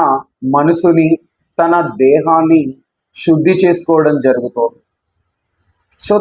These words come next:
తన మనసుని, తన దేహాన్ని శుద్ధి చేసుకోవడం జరుగుతోంది. అల్లాను ప్రార్థించడం ద్వారా మానసికంగా శుద్ధి చేసుకోవడం, ఆహార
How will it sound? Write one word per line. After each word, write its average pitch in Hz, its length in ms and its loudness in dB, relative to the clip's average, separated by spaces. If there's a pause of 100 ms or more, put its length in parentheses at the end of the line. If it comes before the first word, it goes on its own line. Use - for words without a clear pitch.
(120)
తన 160 140 0 (140)
మనసుని, 190 460 0 (160)
తన 151 160 0 (180)
దేహాన్ని 170 560 0
శుద్ధి 147 360 -2
చేసుకోవడం 147 560 -2
జరుగుతోంది. 117 520 -6 (1000)
అల్లాను 196 500 0
ప్రార్థించడం 160 800 0
ద్వారా 156 320 2 (1160)
మానసికంగా 170 720 0 (140)
శుద్ధి 143 360 -2
చేసుకోవడం, 135 600 0 (1040)
ఆహార 202 320 0